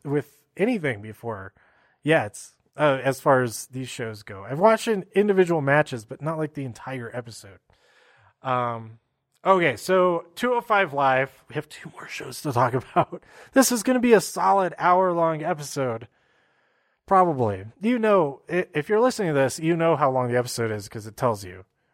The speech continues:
when you download it and you press play or whatever. Or maybe you don't. Maybe it's in a playlist and it just goes through it. This is probably gonna be another fifteen minutes. Actually, these, these two episodes, not a whole lot to talk about. Uh, we had the Brian Kendrick versus Akira Tozawa.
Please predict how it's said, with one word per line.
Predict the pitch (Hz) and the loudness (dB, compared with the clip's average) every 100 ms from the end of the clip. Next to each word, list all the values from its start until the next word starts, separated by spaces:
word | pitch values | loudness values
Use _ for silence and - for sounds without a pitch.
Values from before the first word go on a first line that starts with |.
| _ | _
when | 120 113 | -12 -8
you | |
download | 104 117 101 95 92 | -2 -2 -2 -8 -14
it | |
and | 113 107 | -16 -16
you | 101 | -14
press | 117 - | -18 -18
play | - 117 | -14 -12
or | 104 | -12
whatever. | 98 95 - - | -14 -20 -20 -8
Or | 180 | 0
maybe | 254 254 | 2 2
you | 262 | 0
don't. | 202 269 214 185 | 4 4 4 0
Maybe | 220 214 | 0 2
it's | 196 | 2
in | 208 | 0
a | 180 | 0
playlist | 214 196 135 131 - | 2 2 2 -2 -6
and | 135 | -8
it | 135 | -8
just | 120 131 | -10 -12
goes | 127 113 | -12 -14
through | - 123 | -14 -14
it. | 107 _ _ _ _ - | -14 _ _ _ _ -12
This | 156 | -12
is | |
probably | 147 - 175 160 151 | -10 2 4 4 2
gonna | 143 | 0
be | 131 120 110 - _ _ _ | 0 -2 -4 -12 _ _ _
another | 139 131 120 113 98 _ _ | 0 2 0 -2 -6 _ _
fifteen | 117 - 120 104 | -20 -16 -14 -12
minutes. | 104 104 - - | -14 -16 -10 -2
Actually, | 208 - 226 180 - - | -2 0 2 2 -2 -6
these, | 185 175 - - | -4 -4 -8 -8
these | 214 226 202 | -4 -4 2
two | 202 | 2
episodes, | 151 139 143 117 | 2 0 -6 -2
not | 147 147 | 2 2
a | |
whole | 131 139 | 2 -2
lot | 123 120 - | -2 -2 -6
to | - | -16
talk | 113 104 113 | -12 -12 -14
about. | 110 101 _ _ - 139 | -14 -14 _ _ -20 -8
Uh, | 139 156 | 0 2
we | 175 | 4
had | 190 180 | 2 2
the | 190 196 | -2 0
Brian | 202 202 196 | 2 2 0
Kendrick | 196 202 202 190 196 - | -2 0 2 0 -2 -6
versus | 147 180 180 151 | 0 0 -2 -6
Akira | 139 - 165 135 | -8 -4 0 0
Tozawa. | 131 110 151 156 151 147 | 0 0 2 4 4 2